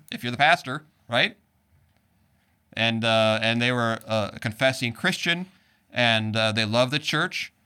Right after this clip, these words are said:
And if the family says, "No, I don't think that's a good idea," you can, you can always say, "Well, I'm still having one.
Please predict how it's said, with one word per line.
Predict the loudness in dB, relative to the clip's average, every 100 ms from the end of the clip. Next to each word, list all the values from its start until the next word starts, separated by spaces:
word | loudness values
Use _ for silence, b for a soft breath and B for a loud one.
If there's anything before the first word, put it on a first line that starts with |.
| _ _
And | -4 -4
if | -4
the |
family | -2 0 0
says, | -2 -2 2
"No, | 2 2 2
I | 2
don't | 0 -2
think | -4
that's | -4 -6
a | -4
good | -4
idea," | -4 -6 -6
you | -8 -8
can, | -12 -12
you | -12
can | -8
always | -8 -8
say, | -8 -8 -8 -6
"Well, | -6 -6
I'm | -8 -8
still | -4
having | -4 -4 -6
one. | -8